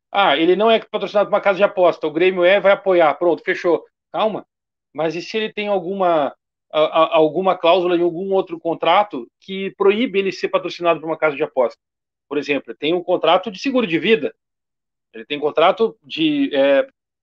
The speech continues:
enfim, ah, que possa, ah, ah, ter um vínculo. Eu tô dando um exemplo aqui, eu não tô dizendo que isso vai acontecer, é um exemplo pra vocês entenderem que é muito complexo. E agora o advogado dele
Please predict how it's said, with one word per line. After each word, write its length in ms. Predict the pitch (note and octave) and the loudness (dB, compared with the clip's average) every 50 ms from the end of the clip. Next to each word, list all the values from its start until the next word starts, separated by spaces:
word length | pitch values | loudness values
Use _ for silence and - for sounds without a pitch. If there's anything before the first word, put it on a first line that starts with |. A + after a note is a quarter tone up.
| _ _ _ | _ _ _
enfim, 380 | - E3 - - A#3 F#3+ C#3 - _ _ _ _ _ - | -16 -10 -4 -2 -2 -2 -2 -4 _ _ _ _ _ -8
ah, 180 | - D#3+ D#3 D#3 | -4 -4 -4 -4
que 160 | - - F#3 | -6 -10 -10
possa, 400 | - - E3+ F#3+ G3 - - C4 | -2 2 4 4 4 4 4 4
ah, 400 | A#3+ G#3+ F#3 E3+ F3+ F3+ F3 F3 | 6 6 6 4 4 4 2 2
ah, 440 | E3+ - G3 F3+ F3 F3 - - - _ _ _ _ _ _ _ _ _ _ _ _ | 2 0 0 0 0 0 -2 -4 -10 _ _ _ _ _ _ _ _ _ _ _ _
ter 80 | - | 0
um 140 | F#3+ G#3+ G#3 | 0 0 0
vínculo. 500 | D#3 F#3 A#3+ C4 - - F#3 D3 B2+ - _ _ _ _ _ - | -2 -2 -2 -2 0 0 0 0 0 -2 _ _ _ _ _ -12
Eu 60 | - | -8
tô 100 | - E3 | -4 -2
dando 160 | E3+ G3+ G#3+ | -2 0 0
um 60 | A3 | 0
exemplo 420 | G#3 F3 - D#3 F#3+ A3 A3 - D3 | -2 -2 -2 -2 -2 -2 -4 -6 -10
aqui, 200 | - _ D#3+ F3 | -10 _ -6 -6
eu 60 | F3 | -6
não 60 | - | -6
tô 100 | - E3 | -6 -8
dizendo 200 | C#3+ D3+ F3 E3 | -6 -6 -8 -8
que 80 | - F3+ | -12 -16
isso 180 | E3 - E3 | -18 -14 -6
vai 160 | C#3+ D#3+ F3 | -2 -2 -2
acontecer, 640 | F#3 F3+ - E3 C#3+ - B2 - - - C#3+ C3 - _ _ _ _ - | -2 -4 -6 -10 -10 -10 -12 -12 -8 -8 -8 -8 -8 _ _ _ _ -12
é 60 | D3 | -8
um 80 | D3+ | -8
exemplo 220 | D3+ C#3+ C#3+ D#3+ D#3+ | -6 -4 -4 -6 -6
pra 60 | - | -6
vocês 120 | - D#3+ | -10 -12
entenderem 420 | E3 F3 - E3 D3 C3+ D#3 D#3+ D#3+ | -8 -6 -4 -4 -2 -2 -4 -6 -6
que 80 | - | -6
é 40 | F3+ | -6
muito 260 | E3 D#3+ E3+ F3+ - | -6 -6 -6 -8 -8
complexo. 480 | _ F#3+ F3+ - D#3 C#3 - - - - _ _ _ _ _ _ | _ -8 -4 -2 0 0 0 0 -4 -12 _ _ _ _ _ _
E 60 | C#4 | -2
agora 380 | C4+ G#3+ D3+ C#3+ - F#3+ D#3 F3 | -2 0 2 4 4 4 4 4
o 60 | F3+ | 2
advogado 460 | E3+ D3 F3+ F3 F#3 D#3 E3 E3+ E3+ | 0 0 -2 0 2 2 2 2 2
dele 340 | D#3+ C#3 C#3+ D#3 E3+ F#3 - | -2 -2 -2 -2 -2 -4 -10